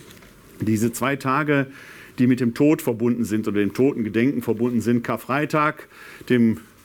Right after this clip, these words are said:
Sterben, Leiden und Sterben Jesu und Aschermittwoch, wenn wir gleich das Aschekreuz empfangen und an unsere eigene Sterblichkeit denken.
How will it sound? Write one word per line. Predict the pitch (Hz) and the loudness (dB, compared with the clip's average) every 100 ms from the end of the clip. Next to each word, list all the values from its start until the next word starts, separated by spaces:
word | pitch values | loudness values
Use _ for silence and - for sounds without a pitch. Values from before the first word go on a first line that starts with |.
| - - - | -20 -20 -12
Sterben, | - 131 143 135 131 113 | -2 0 0 0 -4 -4
Leiden | 110 139 147 | -2 -2 -2
und | 131 | -6
Sterben | - 127 131 120 | -2 0 0 -2
Jesu | 113 143 151 147 147 143 - - - | 0 2 4 4 4 2 -4 -20 -6
und | 113 | -4
Aschermittwoch, | 127 - 120 127 127 143 147 - - - | -4 -2 2 2 2 -2 -2 -6 -20 -6
wenn | 107 | -2
wir | 117 | 0
gleich | 120 131 | 0 -4
das | 117 | -6
Aschekreuz | 139 123 123 - 131 131 | -6 -4 -4 0 -2 -2
empfangen | 117 131 127 120 | -4 -2 0 0
und | 120 | 0
an | 123 | 0
unsere | 120 107 113 | 0 -2 0
eigene | 143 156 120 | 0 2 0
Sterblichkeit | 104 - 110 - 107 - 113 104 - - - - - - - - | -2 -4 -4 -6 -10 -6 -4 -4 -8 -16 -20 -20 -20 -20 -8 2
denken. | 127 113 104 76 | 2 2 -2 -10